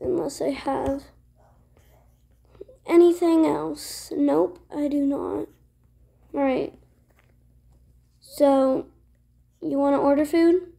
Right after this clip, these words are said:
Yeah, sure. I'll go get the kids up.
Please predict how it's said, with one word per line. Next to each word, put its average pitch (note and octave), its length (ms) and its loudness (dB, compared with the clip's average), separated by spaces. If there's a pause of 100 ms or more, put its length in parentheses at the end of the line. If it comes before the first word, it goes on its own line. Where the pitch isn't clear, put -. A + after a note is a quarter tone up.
(600)
Yeah, C#4 580 0
sure. C4 460 0 (880)
I'll E4 200 2
go E4 180 6
get C#4 180 -2
the C4+ 100 -4
kids B3+ 300 -6
up. B3+ 220 -4